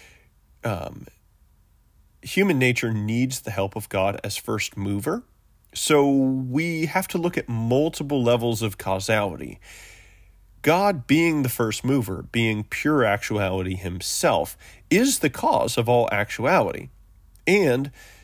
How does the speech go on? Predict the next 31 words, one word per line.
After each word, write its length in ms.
as 220
we 80
know 160
from 180
the 60
fourth 400
way, 320
uh, 220
he's 260
the 80
cause 320
of 120
all 240
goodness. 480
He's 240
also 240
the 100
cause 320
of 100
all 140
perfection. 600
So 260
in 280
this 280
case, 540
mankind, 840
who 100
is 160
made 480
from 420
nothing, 540